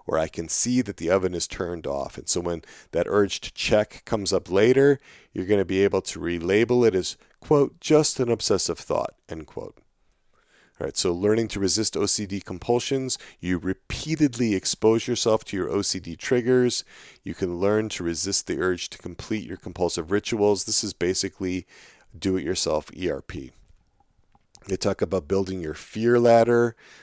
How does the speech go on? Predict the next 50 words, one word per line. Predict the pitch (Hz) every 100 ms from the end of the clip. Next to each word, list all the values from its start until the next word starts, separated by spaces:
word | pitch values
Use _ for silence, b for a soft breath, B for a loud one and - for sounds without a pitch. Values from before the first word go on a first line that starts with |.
| B
So | -
you | 90
start | - 110 104
out | 104
at | 80 67
less | 101 104
scary | - 117 110
things | 101 110 104
and | 90
you | 85
work | 80 95 -
your | 98
way | 92 92
up | 95 -
to | -
more | 87 80
frightening | - 104 107 78 117 120
things. | 113 123 117 120 117 - - B B
Again, | 90 98 95
resisting | 85 82 98 - 107 101
the | 101 98
urge | 101 101 -
to | 95
do | 92
your | 95 95
compulsive | 104 98 98 - 82
behavior. | 87 95 104 101 101 104 - B B B
They | -
tell | 90 85
you | 85
that | 82
the | 82 80
anxiety | 78 87 90 87
is | -
gonna | 85 78
fla-, | - 92 92 92 -
fade. | - - 101 98 95 87
You're | 80
not | 82 92
gonna | - 98
lose | 95 92
control | - 98 98 92
or | 87
have | 82
a | 78
breakdown. | 92 87 - 87 82
You |
gotta | 80 82
practice | - - 87 - - -
this. | - - - -